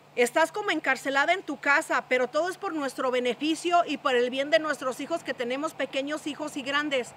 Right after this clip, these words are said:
Pero también nosotros tenemos que ser conscientes de que hay que protegernos nuestras manos y nuestra boca. Aquí en Oregón, la mayoría de personas traen a los niños,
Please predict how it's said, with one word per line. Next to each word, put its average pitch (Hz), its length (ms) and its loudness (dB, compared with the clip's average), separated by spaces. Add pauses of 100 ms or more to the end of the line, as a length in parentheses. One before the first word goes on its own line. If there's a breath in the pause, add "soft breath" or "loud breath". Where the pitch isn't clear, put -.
(840 loud breath)
Pero 262 600 4 (920)
también 320 380 4
nosotros 370 440 -6
tenemos 302 360 -2
que 320 140 -6
ser 320 200 2
conscientes 311 680 -2
de 294 80 -2
que 269 120 -2
hay 254 60 4
que 339 140 -4
protegernos 277 580 -2
nuestras 302 380 -2
manos 294 340 -2
y 302 40 -8
nuestra 254 380 -2
boca. 285 420 0 (320 loud breath)
Aquí 285 320 0
en 339 120 4
Oregón, 330 480 4 (160)
la 247 140 0
mayoría 254 460 2
de 359 80 -6
personas 302 480 -4
traen 285 260 -2
a 311 80 0
los 240 240 -4
niños, 320 600 -2